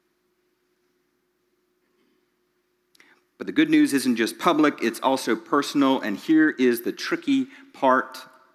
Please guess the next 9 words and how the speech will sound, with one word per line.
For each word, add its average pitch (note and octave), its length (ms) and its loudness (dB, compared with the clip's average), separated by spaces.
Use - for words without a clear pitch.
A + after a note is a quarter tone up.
You C3+ 120 2
might D#3 180 4
have C3+ 120 2
come C3+ 500 2
to B2+ 480 2
this B2+ 420 -4
sanctuary B2 680 0
this A#2 180 -2
day A#2 360 0